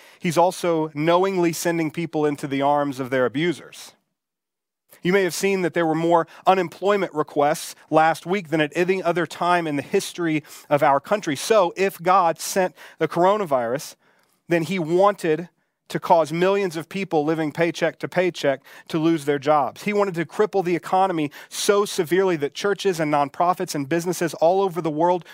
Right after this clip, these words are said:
who literally exist to show people the love of Jesus can no longer do that. Lastly, as of this morning, over thirty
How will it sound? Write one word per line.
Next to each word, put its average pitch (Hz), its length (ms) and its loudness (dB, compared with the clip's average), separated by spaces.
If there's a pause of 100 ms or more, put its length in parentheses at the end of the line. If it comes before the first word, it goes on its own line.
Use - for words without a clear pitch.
(140)
who 190 180 -2
literally 196 500 2
exist 175 460 -2
to 165 80 -6
show 185 260 0
people 185 340 -6
the 156 120 0
love 165 260 2
of 147 120 -6
Jesus 139 580 -4 (280)
can 156 200 -2
no 170 160 4
longer 165 340 0
do 143 220 -2
that. - 200 -14 (1500)
Lastly, 160 520 0 (1000)
as 165 240 2
of 170 120 -2
this 156 180 -4
morning, 160 460 -4 (440)
over 156 240 0
thirty 185 640 -2